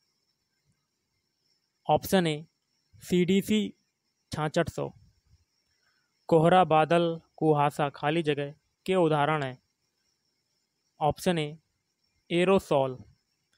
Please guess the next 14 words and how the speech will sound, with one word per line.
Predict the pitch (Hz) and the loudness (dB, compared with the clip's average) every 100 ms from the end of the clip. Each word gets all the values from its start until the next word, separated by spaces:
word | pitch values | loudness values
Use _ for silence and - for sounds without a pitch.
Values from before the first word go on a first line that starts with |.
| _ _ _ _ - | _ _ _ _ -6
निम्नलिखित | 160 180 208 202 220 - | -2 2 2 4 0 0
में | 170 | -4
से | 170 190 185 | -2 0 0
अनबूझे | - 165 165 156 160 185 | 0 -4 -2 -2 0 0
चूने | 180 160 165 | -2 -4 -4
का | 165 156 | -2 0
रासायनिक | 143 147 151 160 160 | 0 0 -2 -4 -8
सूत्र | - 170 - 156 | -4 -4 -2 -6
क्या | - 156 | -2 -2
है? | 147 139 139 _ _ _ _ _ _ _ _ _ _ _ _ _ _ _ _ - | -2 -6 -10 _ _ _ _ _ _ _ _ _ _ _ _ _ _ _ _ -2
तो | 180 | -2
सीएओ, | - 180 175 175 147 131 | 0 -4 2 4 4 0
कैल्शियम | - 160 165 185 185 | -2 -2 -2 -2 -2
ऑक्साइड। | 170 147 - 139 127 | -2 -6 -6 -8 -10